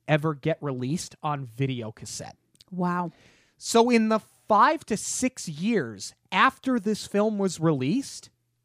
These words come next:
Speaker 1: they really did invest a lot into it. A sequel, a made-for-T V film,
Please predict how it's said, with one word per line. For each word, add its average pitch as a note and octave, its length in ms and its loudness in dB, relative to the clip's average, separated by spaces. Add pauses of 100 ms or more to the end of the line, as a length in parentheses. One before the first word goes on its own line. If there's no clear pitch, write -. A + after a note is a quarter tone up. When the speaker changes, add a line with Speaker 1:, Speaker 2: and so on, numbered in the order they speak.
(1300)
Speaker 1:
they A3+ 360 4
really G3+ 580 0
did F#3+ 260 -2
invest E3 560 0
a D#3 60 -2
lot D3+ 520 4
into D#3 380 -4
it. E2 160 -16 (280)
A D#3+ 60 -2
sequel, C#3+ 640 -4 (160)
a E3+ 80 2
made-for-T G3+ 680 -2
V F3 160 -8
film, B2 340 -8